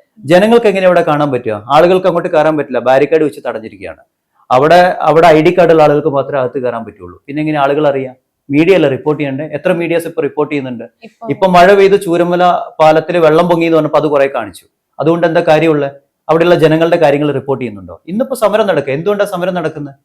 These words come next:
Speaker 1: ഇപ്പൊ ഞാൻ അവിടത്തുകാരനാണ്, എന്റെ പല ബന്ധുക്കളും ഇന്ന് ആ സമരത്തിലുണ്ട്. അതുകൊണ്ട് ഞാൻ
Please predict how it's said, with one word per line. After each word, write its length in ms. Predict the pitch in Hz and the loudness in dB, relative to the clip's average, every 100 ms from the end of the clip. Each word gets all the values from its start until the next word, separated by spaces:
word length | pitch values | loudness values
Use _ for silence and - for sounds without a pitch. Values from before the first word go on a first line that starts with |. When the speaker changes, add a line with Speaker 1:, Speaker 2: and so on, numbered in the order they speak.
| _ _ _ _ _ | _ _ _ _ _
Speaker 1:
ഇപ്പൊ 160 | 165 170 | -8 -4
ഞാൻ 240 | 196 196 | 0 2
അവിടത്തുകാരനാണ്, 760 | 220 202 208 214 196 147 95 76 - | 4 2 2 4 4 2 -6 -8 -10
എന്റെ 500 | 131 151 165 190 202 196 | -6 -4 0 0 0 0
പല 140 | 170 | 0
ബന്ധുക്കളും 680 | 180 170 165 175 185 180 180 | 2 0 -2 -2 0 -2 -2
ഇന്ന് 180 | 160 170 | -4 -2
ആ 40 | 180 | -2
സമരത്തിലുണ്ട്. 560 | 170 160 165 165 143 | -2 -4 -4 -4 -4
അതുകൊണ്ട് 240 | 135 165 175 | -2 -4 -6
ഞാൻ 200 | 175 | -8